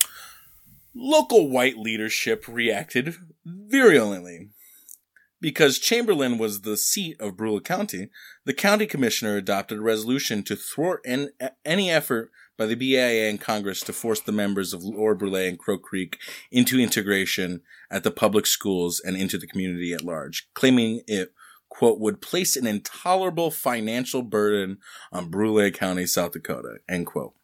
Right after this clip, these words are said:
Chamberlain Mayor Herschel V. Melcher took an even more threatening tone in a March thirtieth, nineteen fifty-four letter to Casey and Barry, reminding them that carrying the,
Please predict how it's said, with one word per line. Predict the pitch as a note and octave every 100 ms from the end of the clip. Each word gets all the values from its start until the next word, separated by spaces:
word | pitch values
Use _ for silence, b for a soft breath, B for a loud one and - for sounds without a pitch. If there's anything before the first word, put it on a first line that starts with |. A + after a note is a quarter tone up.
| _ _ _ B B B B B B B
Chamberlain | - G3+ F3+ D#3+ C3+
Mayor | B2 A#2 A#2 A#2 B2 _ _
Herschel | - - - E3 - E3+ D#3
V. | C3 A2 B2 B2+
Melcher | A#2 G#2+ A2+ - G#2 F#2 G#2 - _ _
took | - C3
an | C3 -
even | E3 D#3 D#3 D#3 D3+
more | C#3 B2+ C#3+ A3+ C3+ G2
threatening | G2+ - B2 G#2+ G2+
tone | - D#3 G#2 F#2 G#2 B B B B
in | C3
a | A#2+
March | A#2 B2 C3+ C#3+ -
thirtieth, | D3+ C#3 A#2 A2 G#2+
nineteen | A2+ A2 A#2+ - B2
fifty-four | A#2 A#2+ - G#2 A2+ G#2
letter | G2 F#2+ F#2 F2 B B -
to | A2+
Casey | - C3 B2 B2+ A#2
and | G#2
Barry, | F#2+ B2 A2+ F#2 F#2 b b b -
reminding | A#2+ C#3+ G3+ F#3 C#3+
them | B2 A#2 G#2+
that | A2 G#2+ - _
carrying | - A3 A3 G3 D#3
the, | C3 A#2+ G#2